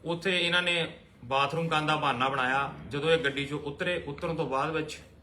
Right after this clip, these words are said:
ਜਿਹੜਾ ਜਸਵੰਤ ਸਿੰਘ ਸੀਗਾ, ਉਸ ਨੇ ਵਾਪਸ ਗੱਡੀ ਦੇ ਵਿੱਚ ਆ ਕੇ ਬੈਠ ਕੇ ਨਵਤੇਜ ਸਿੰਘ ਦੇ ਦੋ ਫਾਇਰ ਕਰ ਦਿੱਤੇ ਤੇ ਮੌਕੇ ਦੇ ਉੱਤੋਂ ਜਿਹੜਾ ਬਲਜੀਤ ਸਿੰਘ ਸੀਗਾ, ਇਹ ਅੱਗੇ ਮੋਟਰਸਾਈਕਲ ਦੇ ਉੱਤੇ ਖੜਾ ਸੀ, ਇਹ ਉਹਨਾਂ ਨੂੰ ਨਾਲ ਲੈ ਕੇ ਫਰਾਰ ਹੋ ਗਿਆ।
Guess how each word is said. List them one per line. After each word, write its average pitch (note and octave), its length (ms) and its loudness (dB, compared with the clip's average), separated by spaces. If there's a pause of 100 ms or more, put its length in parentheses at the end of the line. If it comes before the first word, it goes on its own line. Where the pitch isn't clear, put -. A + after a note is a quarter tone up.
(160)
ਜਿਹੜਾ D3+ 180 4
ਜਸਵੰਤ C#3 420 -2
ਸਿੰਘ F3 200 -2
ਸੀਗਾ, B2 420 -4 (680)
ਉਸ D#3 160 -2
ਨੇ F3+ 120 0
ਵਾਪਸ D#3 380 4
ਗੱਡੀ D#3 240 0
ਦੇ D3+ 60 -2
ਵਿੱਚ D#3+ 140 2
ਆ D3 100 6
ਕੇ D3 100 -4
ਬੈਠ C3 240 2
ਕੇ D#3 120 -4
ਨਵਤੇਜ C#3 400 -2
ਸਿੰਘ D3+ 220 -4
ਦੇ D#3+ 60 0
ਦੋ C3 240 -2
ਫਾਇਰ C#3 220 0
ਕਰ A#2 160 -6
ਦਿੱਤੇ - 280 -14 (280)
ਤੇ C#3+ 80 -2
ਮੌਕੇ C#3 340 -2
ਦੇ F3+ 100 0
ਉੱਤੋਂ E3 480 -4 (580)
ਜਿਹੜਾ E3 180 4
ਬਲਜੀਤ C#3+ 380 0
ਸਿੰਘ E3+ 240 0
ਸੀਗਾ, E3 220 4
ਇਹ D#3+ 160 4
ਅੱਗੇ D#3 160 0
ਮੋਟਰਸਾਈਕਲ C#3+ 520 -2
ਦੇ D#3+ 60 -2
ਉੱਤੇ D#3+ 180 -2
ਖੜਾ D#3+ 220 0
ਸੀ, D#3+ 240 -6
ਇਹ G3+ 80 -2
ਉਹਨਾਂ D#3 240 -4
ਨੂੰ D#3 140 -4
ਨਾਲ C3 240 2
ਲੈ C#3 120 0
ਕੇ F3 220 -6
ਫਰਾਰ C3+ 400 4
ਹੋ A2+ 160 -4
ਗਿਆ। F#2 140 -10